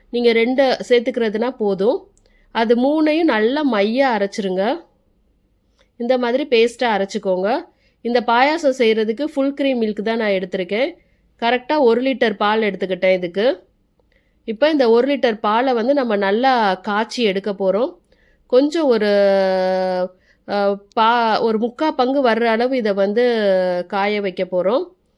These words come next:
கொ-, கொஞ்சம் காஞ்சிருச்சு. இப்ப பாத்தீங்கன்னா, அடுத்து நான் அரைச்சு வச்சிருக்க அந்த பேஸ்ட்டை வந்து இதோட போட்டுக்க போறேன். அ, இதையும் போட்டுட்டு நல்லா கிளறி விட்டுக்கோங்க.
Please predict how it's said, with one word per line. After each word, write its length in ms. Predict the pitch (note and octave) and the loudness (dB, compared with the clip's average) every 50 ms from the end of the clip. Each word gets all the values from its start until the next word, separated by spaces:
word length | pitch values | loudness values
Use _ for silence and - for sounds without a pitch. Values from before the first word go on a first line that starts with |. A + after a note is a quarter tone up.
| _ _ _ _ _ _ _ - | _ _ _ _ _ _ _ -8
கொ-, 280 | - G#3+ G#3+ G#3+ G#3+ G#3 | -4 -2 -2 -2 -2 0
கொஞ்சம் 300 | A3 A#3+ B3 A#3 B3+ A#3+ | 0 0 0 0 -2 -2
காஞ்சிருச்சு. 800 | A#3+ A3+ G#3+ A3 A3+ A3+ A#3 G3+ F#3+ - - A3 C4+ E4+ F#4 | -2 -2 -2 -2 0 -2 -2 -2 -4 -4 0 0 0 0 -2
இப்ப 220 | D#4 A#3+ - A3+ G#3+ | -4 -6 -4 -6 -4
பாத்தீங்கன்னா, 400 | G3 A3 G#3+ A3 - A#3+ A#3 A#3 | -2 -2 -2 -2 -2 -2 -2 0
அடுத்து 440 | C#4 C4+ A#3 G3+ G3+ A3+ G#3+ C#4 C#4 | 0 0 0 0 -2 -2 -2 -2 -2
நான் 240 | C4 A#3 G#3 G3 | 0 0 -2 0
அரைச்சு 220 | G#3 B3 C#4 - C#4 | 0 -2 -2 -2 -2
வச்சிருக்க 420 | B3 A3 G#3+ - A3+ G#3+ G#3 - | -2 -2 -2 -4 -6 -6 -2 -2
அந்த 300 | C4 B3+ A#3 A3+ G3 F#3 - | -2 0 0 0 -2 -2 0
பேஸ்ட்டை 380 | G#3 G#3 A#3 C4 C4 - B3 A3 | 2 2 2 2 0 -2 -2 -2
வந்து 260 | G#3 G#3 A3 A#3 A#3+ | -2 -2 -2 -2 -4
இதோட 220 | G#3+ G3+ G#3+ A3 A3+ G#3+ G#3+ | -2 -2 -2 -2 -4 -4 -4
போட்டுக்க 300 | G3+ G3 F#3+ G3 - F#3+ | -4 -4 -4 -6 -8 -4
போறேன். 380 | F#3 F#3+ F3+ F#3+ G#3+ C4 G4+ - _ _ _ _ _ _ _ _ _ _ _ _ _ _ - _ _ _ _ - | -2 0 0 2 0 0 -2 -4 _ _ _ _ _ _ _ _ _ _ _ _ _ _ -20 _ _ _ _ -8
அ, 280 | G#3 G#3+ G#3+ G#3+ G#3+ G#3+ | -4 -4 -2 0 0 0
இதையும் 420 | A3 A#3 A#3 C4+ C#4 C#4+ D4+ D4+ | -2 0 0 2 2 0 0 2
போட்டுட்டு 400 | C4 A3+ A3+ G#3+ A3 G3+ B3+ D4 | 2 2 2 0 -2 0 0 0
நல்லா 360 | D#4 C4+ G#3+ G3+ G#3 A3+ B3+ | 2 2 2 2 2 2 2
கிளறி 400 | C#4 C#4 A#3 G3+ G3+ G#3 A3 A#3+ | 0 0 0 0 0 0 0 -2
விட்டுக்கோங்க. 680 | A3 A3 F3 G3 F3 G3 F#3 F3+ F#3 G3 A3+ D4 F#4 - | -4 -4 -6 -6 -4 -2 -2 -2 0 0 -2 -2 -4 -6